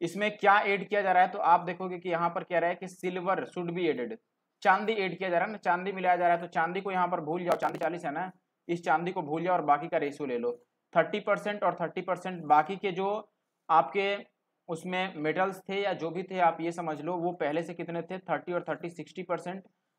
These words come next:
बाद में कितने रह जाएंगे? देखो, बाद में चांदी चाहिए आपको फिफ्टी परसेंट। लास्ट में क्या कह रहा है, देखो यहाँ पर कि फिफ्टी परसेंट चांदी हो जाना चाहिए। तो बाकी के जो धातु बचेंगे वो कितने बचेंगे? सौ में से अगर पचास चांदी है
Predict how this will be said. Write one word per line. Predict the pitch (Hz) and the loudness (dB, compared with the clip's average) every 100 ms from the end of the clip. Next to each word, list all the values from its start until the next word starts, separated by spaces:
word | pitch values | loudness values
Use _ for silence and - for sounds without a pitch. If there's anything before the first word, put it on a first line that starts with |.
| - | -10
बाद | 127 156 190 | 4 6 6
में | 214 220 | 2 -4
कितने | 202 208 | -2 0
रह | 214 202 | 2 2
जाएंगे? | 196 196 | 0 -2
देखो, | 185 180 202 | -4 -4 2
बाद | 156 165 175 | 6 6 6
में | 196 | -4
चांदी | 190 160 175 | 0 0 0
चाहिए | 185 170 180 | -2 0 4
आपको | 170 - | 4 2
फिफ्टी | 170 147 - | -6 -8 -10
परसेंट। | 117 101 - 101 _ _ _ _ - | -8 -8 -10 -20 _ _ _ _ 2
लास्ट | 135 185 196 | 8 8 8
में | 202 | -4
क्या | 196 190 | 4 4
कह | 190 185 | 4 2
रहा | 185 | 2
है, | |
देखो | 170 170 | 2 -2
यहाँ | 185 170 | 0 2
पर | 165 185 | 2 -2
कि | 185 | -4
फिफ्टी | 170 165 - 190 | -8 -8 -6 -4
परसेंट | 180 180 175 | -4 -6 -4
चांदी | 170 156 165 | 4 4 4
हो | 175 170 | -2 -2
जाना | 156 156 | -2 -4
चाहिए। | 156 156 202 - _ _ | -4 -6 -8 -12 _ _
तो | 226 156 | -4 0
बाकी | 147 156 220 | 2 2 2
के | 214 | 0
जो | 226 220 | 2 2
धातु | 180 170 202 | 0 0 -2
बचेंगे | 190 185 196 196 | -6 -8 -6 -4
वो | 175 190 | -4 -6
कितने | 196 190 | -8 -8
बचेंगे? | 185 185 190 196 | -6 -6 -8 -10
सौ | - 185 185 | -2 2 2
में | 185 | 0
से | 190 | -4
अगर | 190 175 | -2 -2
पचास | 160 170 180 185 | 0 4 4 4
चांदी | 170 156 170 | 0 2 0
है | 165 180 | -2 -2